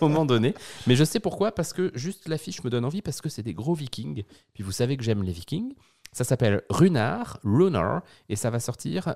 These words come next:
le vingt-neuf novembre sur Kickstarter. C'est chez Ludus Magnus, un jeu de vikings,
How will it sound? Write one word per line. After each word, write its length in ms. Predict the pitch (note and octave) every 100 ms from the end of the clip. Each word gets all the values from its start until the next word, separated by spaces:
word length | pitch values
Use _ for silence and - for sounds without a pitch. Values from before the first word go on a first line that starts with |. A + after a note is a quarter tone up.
| -
le 300 | G#2+ G#2 -
vingt-neuf 400 | A#2 B2+ F3 -
novembre 240 | C3+ C3+
sur 220 | D3+ D3
Kickstarter. 500 | - C#3 B2 - - - -
C'est 180 | - G#2+
chez 320 | - G#2+ G2 G#2+
Ludus 540 | G2+ D3 D3 C#3 -
Magnus, 540 | A2+ G#2+ A2 - - - _ _ _ _ _ - -
un 100 | G#2+
jeu 100 | A2
de 80 | G2+
vikings, 380 | G2 C3+ G3+